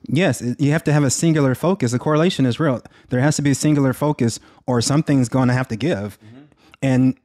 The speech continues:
Speaker 1: in my situation, the, the give is my life. So if it's either I have to focus on the mission or focus on what's ever going on at home, I have to just, like, turn it off. And that to me was the hardest part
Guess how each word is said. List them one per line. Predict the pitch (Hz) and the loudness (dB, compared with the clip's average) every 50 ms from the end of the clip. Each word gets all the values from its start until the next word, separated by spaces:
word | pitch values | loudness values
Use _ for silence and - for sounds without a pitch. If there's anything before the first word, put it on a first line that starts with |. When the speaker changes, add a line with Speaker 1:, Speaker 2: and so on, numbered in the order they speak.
| _ - | _ -2
Speaker 1:
in | 131 127 | 0 2
my | 123 131 165 196 | 2 2 2 0
situation, | - - 139 - 143 131 131 120 - 127 120 | 0 -2 -2 0 0 0 0 0 0 0 0
the, | 123 127 - | 0 -2 -4
the | - 113 113 | -6 -8 -4
give | 110 135 131 131 120 | -2 0 0 0 0
is | 123 113 - | 0 0 0
my | 120 113 | -2 -2
life. | 104 117 160 135 104 220 - - - | 0 0 -2 -2 -4 -6 -10 -14 -12
So | - - 120 117 113 110 - - - - - - | -6 -2 0 0 0 -2 -4 -10 -20 -16 -6 -4
if | - 127 | -2 -2
it's | 127 - | 0 0
either | 151 143 123 | 0 0 0
I | 139 143 | 0 0
have | 151 - | 0 0
to | - 120 | -2 -2
focus | - - - 139 139 156 - 165 147 - | -4 -2 -2 -2 -2 0 0 -2 -2 -2
on | - 139 131 131 127 113 | -2 -2 0 2 2 2
the | 110 | 2
mission | 110 147 185 - - 214 214 214 214 - - _ | 0 0 0 0 0 -2 -2 -2 -4 -8 -20 _
or | - 127 120 | -6 -6 -4
focus | - - 135 131 - 135 - | -2 -4 -4 -4 -4 -2 -2
on | 147 135 127 127 123 107 - _ - - - - | 0 0 0 0 -2 -4 -10 _ -20 -20 -18 -10
what's | - 123 117 - | -8 -6 -2 -2
ever | 139 127 131 | -2 -2 0
going | 123 139 139 139 | 0 0 0 2
on | 143 139 135 131 | 2 2 2 2
at | 113 | 2
home, | 110 170 196 143 135 - - - _ _ - | 2 2 2 2 0 -2 -4 -8 _ _ -10
I | 120 143 | -6 -4
have | 120 135 170 180 | -2 -2 -2 -2
to | - - | -2 -2
just, | 123 135 127 - | -2 0 -2 0
like, | 135 127 123 113 - | -2 -2 -2 -4 -6
turn | - - - 147 143 135 | -8 -6 -2 0 0 2
it | 127 120 | 2 0
off. | 147 143 101 92 - - - - - - - - - - _ | 0 -2 -2 -4 -6 -10 -12 -12 -18 -20 -20 -20 -20 -10 _
And | - 147 139 135 | -2 0 2 2
that | 156 175 - - | 2 0 0 0
to | 156 | 0
me | 151 175 170 | 2 2 4
was | 151 135 127 | 2 2 0
the | - 113 | -2 -4
hardest | 104 - - 131 139 151 147 131 - - | -4 -2 -2 0 0 2 0 0 -2 -4
part | - - 160 143 120 110 - | -4 -4 -2 -2 -2 -4 -10